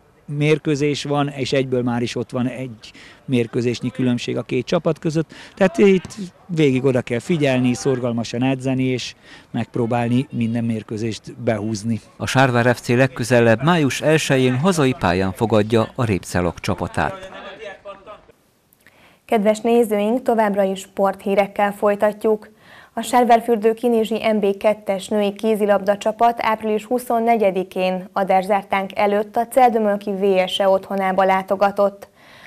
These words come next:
Speaker 3: A Kinizsi játékosai megerősödve térnek vissza a pályára a rövid pihenő után, mondta el Csonka László, szakosztályvezető. A mérkőzés előtt a Sárvár az ötödik,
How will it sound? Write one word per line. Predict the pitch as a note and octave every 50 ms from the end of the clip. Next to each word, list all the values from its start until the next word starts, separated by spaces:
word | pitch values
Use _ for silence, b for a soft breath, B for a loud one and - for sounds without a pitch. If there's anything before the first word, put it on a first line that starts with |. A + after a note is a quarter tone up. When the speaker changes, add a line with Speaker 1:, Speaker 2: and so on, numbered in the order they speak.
| B B
Speaker 3:
A | G#3
Kinizsi | - - A#3+ B3 A3+ G3 A3 G#3+
játékosai | G#3 G#3 G#3 G#3+ G#3 - G3 F#3 F#3+ G3 G3 F#3+ - G#3+ G#3 G#3+
megerősödve | A3 A3+ G#3+ G3+ G3 G3+ G3 F#3 F#3+ F#3+ - G3 F#3+ F#3+ G3
térnek | F#3+ F#3+ G3+ G3+ F#3+ G3 G3 G3 G3
vissza | - G#3+ G#3+ G#3+ - A3 G#3+
a | G#3
pályára | G#3 G#3 A#3 A3+ A3 A3 G#3+ G#3 G3+ G3 G3 G3 G3
a | G3
rövid | G3 G#3 G3+ F#3+ G#3 G#3 -
pihenő | - A3+ G3 G3+ G#3+ G#3 G#3 G3+
után, | G3+ G3+ G#3 G3+ G#3 G#3 G3+ G3+ G#3 G#3 G3+ B B B B B B B
mondta | - A3+ A3 G#3+ A3 G#3+
el | G#3+ G#3
Csonka | G#3+ - B3+ B3 A#3+ A#3+ A3+ G#3+
László, | A3 A3 A3 G#3+ G#3+ - G3+ G3 F#3 F#3 F#3 F#3
szakosztályvezető. | - - G3+ F#3+ F#3+ F#3 F#3 F#3 - - G3+ G3 G3 F#3+ G3 F#3+ G3 G3 F#3+ F#3+ - G3+ G3 G3 G3 G3 G3 B B B B B B B B B B
A | -
mérkőzés | A#3 B3 B3 C4 B3+ - B3+ A#3+ A3+ A#3 A#3 A3+
előtt | - - B3 A#3+ A#3 G3+ G3 G3 - -
a | F#3+ F#3+
Sárvár | F#3 - - G#3+ G#3+ G3+ G#3 G3 G3+
az | F#3+ F#3+ F#3+ - -
ötödik, | A#3+ A#3+ A#3+ A#3+ G#3+ F#3 F#3 F3+ F3 F3 - -